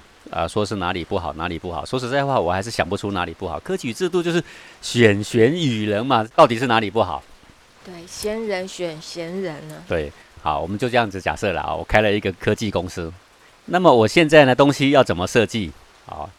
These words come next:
Speaker 1: 公司要怎么经营？财务报表要怎么做？各位，你觉得我们是把员工每天早上聚集起来，大家投票一次再决定怎么做，还是呢，你要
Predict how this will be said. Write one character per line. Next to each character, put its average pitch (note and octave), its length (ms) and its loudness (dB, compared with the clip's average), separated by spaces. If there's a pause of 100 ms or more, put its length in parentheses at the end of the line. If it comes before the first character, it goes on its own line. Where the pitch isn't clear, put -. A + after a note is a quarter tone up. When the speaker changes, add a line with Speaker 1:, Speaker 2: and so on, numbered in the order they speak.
Speaker 1:
公 D3+ 160 0
司 E3 180 2
要 D#3 120 10
怎 A2+ 120 0
么 F#2+ 120 -2
经 A#2 180 -2
营？ E2 240 -4 (160)
财 A#2+ 240 4
务 D#3+ 140 2
报 C#3+ 160 8
表 F#2 160 4
要 A#2 120 4
怎 G2 120 -4
么 - 100 -6
做？ G#2 240 -2 (220)
各 D3+ 100 4
位， D3 100 6
你 A2 120 0
觉 A#2 160 0
得 B2+ 120 2
我 A2 80 4
们 A2 140 0
是 C#3 140 -4
把 F#2+ 260 4
员 A2 140 0
工 B2 140 4
每 G#2 120 0
天 A#2 160 4
早 F#2 140 4
上 A#2+ 180 4
聚 B2 160 0
集 G2 220 -10
起 - 180 -8
来， D2+ 260 -4 (320)
大 C3+ 120 6
家 C3+ 120 8
投 A2+ 200 4
票 A#2 200 10
一 A2 40 0
次 A#2+ 160 0
再 B2 120 6
决 G#2+ 160 0
定 A#2 160 0
怎 G2 100 -6
么 F2 120 -4
做， F#2+ 260 2 (240)
还 G#2 280 2
是 C3 240 2
呢， G#2 260 2
你 F#2 140 -6
要 A#2+ 120 4